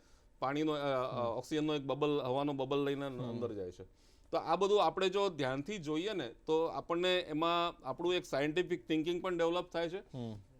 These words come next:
Speaker 1: આપણને એ જોવાનો આનંદ બી થાય છે કે આ દસ પંદર મિનિટ, વીસ મિનિટ ક્યાં જતી રહી એ પણ ના ખબર,
Speaker 2: હમ.
Speaker 1: જો તમે ધ્યાન રાખો તો,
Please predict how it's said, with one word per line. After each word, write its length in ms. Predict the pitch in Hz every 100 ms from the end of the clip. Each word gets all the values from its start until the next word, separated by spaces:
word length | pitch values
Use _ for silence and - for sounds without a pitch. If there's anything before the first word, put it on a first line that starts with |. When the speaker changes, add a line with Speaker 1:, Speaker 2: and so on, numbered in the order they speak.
| - 113
Speaker 1:
આપણને 420 | 123 180 180 180
એ 260 | 165 165
જોવાનો 500 | 160 143 147 165 175
આનંદ 420 | 170 139 147 170 175
બી 100 | 170
થાય 200 | 165 160
છે 120 | 170
કે 160 | 165
આ 380 | 160 151 151 151 147 143 127 - 117
દસ 300 | 135 143 147 -
પંદર 280 | 143 156
મિનિટ, 240 | 156 151 135
વીસ 200 | 143 143
મિનિટ 200 | 151 147
ક્યાં 180 | 151 139
જતી 220 | 127 147
રહી 120 | 147
એ 40 |
પણ 140 | 135 143
ના 160 | 131
ખબર, 160 | 113 113
Speaker 2:
હમ. 140 | 110
Speaker 1:
જો 100 | 113
તમે 240 | 107 123 127
ધ્યાન 280 | 113 113 107
રાખો 260 | 101 104
તો, 220 | 92 92